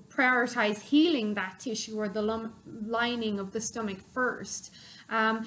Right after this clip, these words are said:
you'll also want to go see your physician at this stage to make sure that you don't have some sort of H. pylori infection. So H. pylori, it's pretty easy to get up,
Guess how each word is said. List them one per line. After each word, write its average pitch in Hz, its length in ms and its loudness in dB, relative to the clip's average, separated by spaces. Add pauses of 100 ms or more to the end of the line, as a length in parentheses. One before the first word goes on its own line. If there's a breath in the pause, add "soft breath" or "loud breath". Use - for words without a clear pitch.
(280 loud breath)
you'll 285 380 6
also 294 440 6
want 247 280 2
to - 40 -6
go 240 220 0
see 233 200 -4
your 214 220 0
physician 214 680 0
at - 260 -8
this 196 240 -4
stage 190 580 -2 (280 loud breath)
to 254 120 0
make 233 220 2
sure 233 220 0
that 214 180 -2
you 233 120 -6
don't 214 260 0
have 208 240 -4
some 226 200 -6
sort 214 360 -2
of 196 180 -6
H. 226 260 -6
pylori 202 640 0
infection. 220 800 -4 (220 loud breath)
So 247 180 2
H. 294 340 2
pylori, 233 540 2
it's 233 160 -6
pretty 330 320 0
easy 254 500 -2
to - 200 -10
get 226 360 0
up, 226 360 0